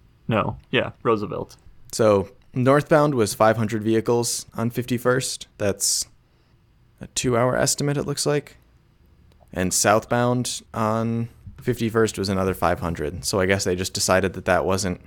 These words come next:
Speaker 1: So a thousand people in two hours?
Speaker 2: Or maybe that's through a day? I, I'm not sure. But compared to, um,
Speaker 1: No,
Speaker 2: Fond du Lac having
Speaker 1: y-, no, I understand the,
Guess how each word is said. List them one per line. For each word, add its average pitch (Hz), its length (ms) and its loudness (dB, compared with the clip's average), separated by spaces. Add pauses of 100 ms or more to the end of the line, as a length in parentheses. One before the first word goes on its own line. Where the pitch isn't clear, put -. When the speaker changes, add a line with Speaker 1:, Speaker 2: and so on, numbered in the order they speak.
(120)
Speaker 1:
So 117 280 -2
a 113 80 2
thousand 117 500 0
people 117 360 0
in 113 100 -2
two 113 200 2
hours? 123 580 0 (580)
Speaker 2:
Or 87 60 -8
maybe 98 180 2
that's 113 220 2
through 123 220 -2
a 90 60 4
day? 95 540 2
I, 92 180 0 (600)
I'm 110 140 0
not 98 200 -2
sure. - 420 -8 (300)
But 135 160 2
compared 123 500 4
to, 95 500 2 (540)
um, 80 500 -2 (1000)
Speaker 1:
No, 156 80 6
Speaker 2:
Fond 151 120 6
du 120 60 2
Lac 107 280 4
having 90 420 -2 (180)
Speaker 1:
y-, 139 180 -4
no, 143 160 4
I 135 100 4
understand 131 580 -2
the, 104 340 0